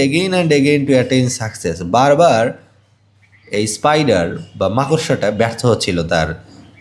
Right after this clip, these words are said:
তার মিশনে, তার লক্ষ্যে। But it did not give up hope, কিন্তু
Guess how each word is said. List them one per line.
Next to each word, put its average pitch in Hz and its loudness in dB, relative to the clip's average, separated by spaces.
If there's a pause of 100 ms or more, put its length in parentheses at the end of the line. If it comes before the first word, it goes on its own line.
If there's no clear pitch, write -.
(560)
তার 90 0
মিশনে, 120 2
তার 101 0
লক্ষ্যে। 160 -2 (140)
But 120 2 (440)
it 170 4 (100)
did 165 2
not 160 4 (140)
give 131 4
up 120 0
hope, 90 -4
কিন্তু 123 -4